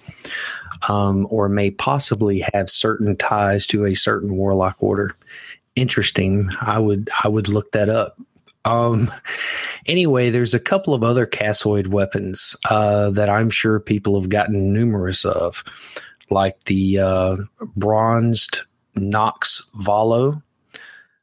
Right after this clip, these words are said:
the Nox Revis, and the Moss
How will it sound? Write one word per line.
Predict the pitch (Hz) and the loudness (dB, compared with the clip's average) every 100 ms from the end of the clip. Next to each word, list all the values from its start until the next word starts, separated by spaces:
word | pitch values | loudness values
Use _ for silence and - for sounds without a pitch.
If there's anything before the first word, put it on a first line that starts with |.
| _ _ - | _ _ -2
the | 101 | 0
Nox | 95 104 113 110 - | 2 2 0 0 -2
Revis, | 101 101 110 123 120 - - - - _ _ | 0 2 2 0 -2 -4 -4 -8 -18 _ _
and | 107 104 104 101 98 98 101 | 0 2 2 2 2 0 -2
the | 110 95 95 | -4 -2 0
Moss | 92 92 101 113 120 - - | 0 2 2 2 0 -2 -6